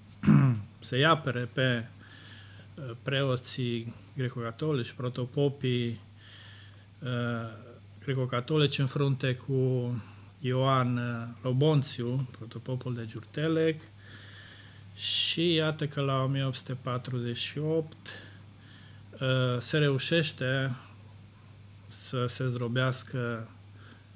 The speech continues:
în sfârșit lanțurile, <clears throat> uh, sclaviei sau iobăgia care este desființată și apoi încep să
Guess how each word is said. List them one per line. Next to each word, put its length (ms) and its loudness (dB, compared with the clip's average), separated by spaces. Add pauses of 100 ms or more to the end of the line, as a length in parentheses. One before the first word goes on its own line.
(440)
în 380 -2
sfârșit 640 -2
lanțurile, 880 -2 (220)
<clears throat> 60 8 (1300)
uh, 460 -4 (500)
sclaviei 880 0
sau 540 0 (120)
iobăgia 580 0
care 260 -2
este 400 -4 (180)
desființată 880 0
și 480 -2 (920)
apoi 340 0
încep 280 0
să 600 0